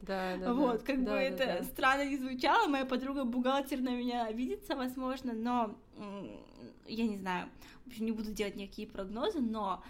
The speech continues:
Speaker 2: просто для сравнения
Speaker 1: Согласна.
Speaker 2: привела именно эту профессию.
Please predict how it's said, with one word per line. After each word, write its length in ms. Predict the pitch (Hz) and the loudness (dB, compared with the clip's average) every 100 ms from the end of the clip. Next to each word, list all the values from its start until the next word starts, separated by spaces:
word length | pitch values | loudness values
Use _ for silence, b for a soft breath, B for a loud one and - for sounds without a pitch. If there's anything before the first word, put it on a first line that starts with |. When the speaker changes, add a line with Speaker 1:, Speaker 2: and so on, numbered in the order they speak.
| B - | B -8
Speaker 2:
просто 280 | 240 240 196 | -6 -6 -8
для 160 | 190 | -8
сравнения 640 | 196 - 185 196 254 392 240 | -8 -6 -6 -6 -4 -2 0
Speaker 1:
Согласна. 520 | 190 190 190 - 190 - - - - - - | -2 -4 -6 -12 -14 -16 -20 -18 -18 -14 -6
Speaker 2:
привела 460 | 254 233 233 220 | -2 0 2 2
именно 320 | - 220 220 | 2 0 0
эту 200 | 208 208 | -2 -4
профессию. 600 | 196 190 190 185 185 - | -10 -12 -8 -8 -8 -12